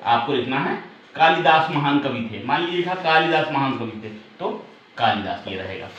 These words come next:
हम्म, इसी तरह आया था, चलो बारात चलते हैं, चलो बारात चलते हैं, ठीक है, बारात नहीं, बरात, ये सही एक्सप्रेशन है,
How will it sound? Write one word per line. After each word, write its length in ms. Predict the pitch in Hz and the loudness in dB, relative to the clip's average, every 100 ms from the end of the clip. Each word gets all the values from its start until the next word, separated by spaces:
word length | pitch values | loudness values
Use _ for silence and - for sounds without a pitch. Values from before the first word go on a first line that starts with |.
| - | -2
हम्म, 260 | 320 - - - - - | 0 0 -2 -14 -20 -12
इसी 180 | - 156 | -8 -2
तरह 240 | 175 175 175 | 4 4 6
आया 160 | 175 | 4
था, 360 | 175 226 - - - - 233 | 2 -2 -4 -12 -20 -10 0
चलो 160 | 240 | 4
बारात 420 | 208 165 165 - | 6 6 4 2
चलते 220 | 170 143 156 | -4 -8 -10
हैं, 420 | 156 147 - - - - - - - - - | -10 -12 -16 -18 -20 -20 -20 -20 -20 -18 -4
चलो 220 | - 208 | 0 2
बारात 440 | 208 156 139 139 | 6 8 8 6
चलते 240 | 143 107 104 | 0 -8 -10
हैं, 140 | 107 | -8
ठीक 120 | 113 | -4
है, 100 | - - - - - - | -4 -4 -12 -20 -20 -10
बारात 600 | 131 127 127 131 143 135 | 4 6 8 8 6 2
नहीं, 340 | 139 175 113 | -4 -4 -4
बरात, 600 | 107 98 95 95 92 - - - - - - - _ _ _ - - | 0 0 2 2 0 -4 -12 -12 -12 -16 -20 -20 _ _ _ -10 -8
ये 140 | 123 120 | -6 -4
सही 260 | 113 113 | -4 -6
एक्सप्रेशन 520 | 110 - 110 104 98 | -6 -8 -8 -8 -8
है, 120 | - | -10